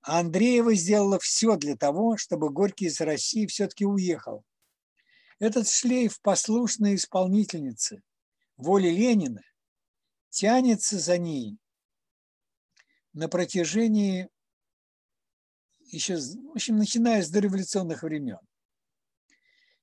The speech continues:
Когда известный охотник за провокаторами Бурцев исследует деятельность политшколы на Капри, заявил,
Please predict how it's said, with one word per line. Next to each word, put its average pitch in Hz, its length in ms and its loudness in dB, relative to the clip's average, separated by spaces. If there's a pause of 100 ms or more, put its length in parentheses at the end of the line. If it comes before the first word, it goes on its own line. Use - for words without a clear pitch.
(120)
Когда 180 500 4
известный 202 540 2
охотник 202 460 -2
за 147 160 -2
провокаторами 175 800 0
Бурцев 170 600 -4
исследует 185 640 -2
деятельность 139 680 -2
политшколы 165 680 -4
на 165 160 -8
Капри, - 520 -4 (800)
заявил, 160 880 0